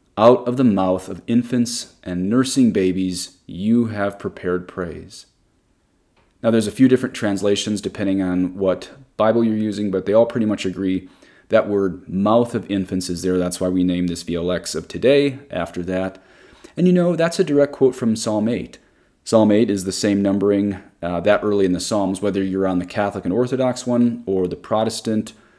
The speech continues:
that unfortunately most Catholics are on. Either way, you're gonna find that in Psalm eight. So what Jesus is saying is, in quoting in Psalm eight, is that these little kids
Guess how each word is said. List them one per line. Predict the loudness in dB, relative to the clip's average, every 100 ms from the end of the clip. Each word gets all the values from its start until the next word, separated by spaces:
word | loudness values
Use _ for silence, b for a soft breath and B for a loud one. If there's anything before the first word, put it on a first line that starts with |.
| b
that | -8 -8 -10 -8
unfortunately | -2 0 0 0
most | -2 -4
Catholics | -2 -2 -4 -4
are |
on. | -4 -2
Either | -2 0
way, | 2 2 2 -2 B B B _
you're | -2
gonna | 0 0
find | 0 -2 0 0
that | -2 -4 -4
in | -2 -2
Psalm | -2 -4 -4 -4
eight. | -4 -4 B B B -4
So | 4 8 8 4 -6 _ _ -2
what | 2 2 0
Jesus | -4 -2 -2 -4
is | -4
saying | -2 0 2 2 2
is, | 2 0 0 -2
in | -2
quoting | 2 4 4
in |
Psalm | 2 0 0
eight, | 0 0 0
is | -2 -4 -2
that | -2 -2 b b b b _
these | 0 2 4
little | 4
kids | 2 2 2 2 -4 -10 -12